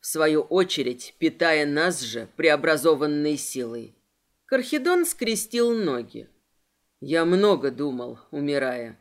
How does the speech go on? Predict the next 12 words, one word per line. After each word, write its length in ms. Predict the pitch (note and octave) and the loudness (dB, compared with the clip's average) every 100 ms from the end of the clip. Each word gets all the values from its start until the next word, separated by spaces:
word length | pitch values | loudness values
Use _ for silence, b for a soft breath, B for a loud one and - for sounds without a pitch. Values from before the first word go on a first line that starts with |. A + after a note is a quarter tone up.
| _ | _
и 120 | D#3 | -4
потом 520 | D#3 D3+ D3 E3+ E3 D#3 | 0 0 2 2 2 -2
тоже. 480 | E3 C#3 A#2 A2+ - _ _ _ | 0 -2 -2 -14 -20 _ _ _
Ты 120 | F3 | 0
был 220 | D#3+ E3 C#3+ | 4 2 2
прав. 340 | - C#3 A#2 - _ _ _ _ _ _ | -4 -10 -10 -20 _ _ _ _ _ _
Мы 180 | D#3+ F#3 | 0 0
сотворили 720 | F3 F3 - D3 D3 G3+ G3+ | 2 -2 0 2 2 2 0
бессознательное 1300 | D#3+ E3 - - D#3 C3 D3+ F3 F3+ E3 D#3 D#3 D3+ | 2 0 0 0 0 0 -2 0 0 0 0 -2 -2
чудовище. 840 | - D3+ C3+ B2 A#2+ - - - _ _ _ _ | -6 -6 -4 -6 -8 -12 -14 -16 _ _ _ _
Но 260 | C#3 D3 C#3 | -6 -2 -4
ты... 540 | - C#3+ D3+ D3 - | -6 -4 -2 -4 -6